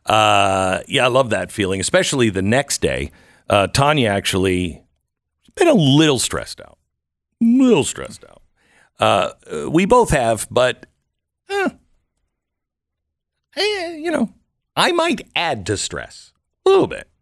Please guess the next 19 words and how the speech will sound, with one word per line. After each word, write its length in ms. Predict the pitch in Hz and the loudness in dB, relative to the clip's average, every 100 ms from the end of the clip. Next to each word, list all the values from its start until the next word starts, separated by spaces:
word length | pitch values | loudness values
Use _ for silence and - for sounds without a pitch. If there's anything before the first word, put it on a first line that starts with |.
| - | -2
a 40 | |
little 340 | 214 233 202 107 | 2 4 4 2
bit. 220 | 60 - _ _ _ - - - - | -4 -18 _ _ _ -20 -20 -20 -8
And, 480 | - 156 156 160 151 | -2 2 2 2 2
uh, 680 | 151 143 135 131 123 123 113 | 4 4 6 6 4 2 0
and 220 | 123 123 | 0 0
so, 440 | - 135 123 120 113 | 0 2 2 2 2
uh, 420 | 113 110 107 101 | 2 2 0 0
she 140 | 175 | 0
couldn't 140 | 185 160 | 0 0
sleep 260 | - 156 | 0 0
the 100 | - | 0
other 140 | 87 73 | -4 -6
night. 220 | 57 53 _ _ _ _ _ _ - | -14 -20 _ _ _ _ _ _ -4
And, 440 | 117 120 117 113 | -2 0 0 0
uh, 260 | 107 104 - - - | 0 0 -2 -6 -4
and 280 | 113 107 98 | -2 -2 -2
she 140 | 110 | -2
said, 540 | 110 107 98 92 87 | 0 2 2 0 -4